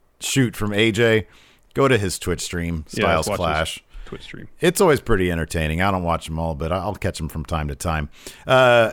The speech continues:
Speaker 1: regarding the, the tag team thing, man, I hope he wishes that into existence.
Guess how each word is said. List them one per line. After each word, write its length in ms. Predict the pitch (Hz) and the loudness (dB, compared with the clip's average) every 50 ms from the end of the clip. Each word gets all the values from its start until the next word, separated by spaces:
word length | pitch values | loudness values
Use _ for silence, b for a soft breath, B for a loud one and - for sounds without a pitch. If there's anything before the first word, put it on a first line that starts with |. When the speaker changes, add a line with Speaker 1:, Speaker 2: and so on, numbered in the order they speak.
| - - | -2 -2
Speaker 1:
regarding 500 | 131 135 139 120 175 180 185 170 156 131 | 0 2 4 4 6 6 6 4 4 4
the, 120 | 123 113 | 4 4
the 160 | 95 98 101 | 4 2 0
tag 320 | - - 135 139 147 151 - | 2 2 4 4 4 2 2
team 220 | - 170 165 156 | 0 0 0 0
thing, 360 | - 175 175 170 170 160 135 b b b b b b | 0 0 0 0 -2 -2 -6 b b b b b b
man, 320 | - 117 143 160 151 139 123 | 0 2 4 4 4 6 6
I 80 | 127 | 6
hope 180 | 135 156 160 - | 6 4 4 4
he 100 | 160 143 | 4 4
wishes 260 | 127 139 135 - 117 98 | 4 4 2 0 0 0
that 160 | 113 143 160 127 | 2 2 2 0
into 180 | - 90 82 78 | -2 -4 -4 -4
existence. 600 | 71 67 78 76 73 - 82 76 71 - - | -4 -4 -6 -6 -6 -6 -8 -8 -8 -10 -14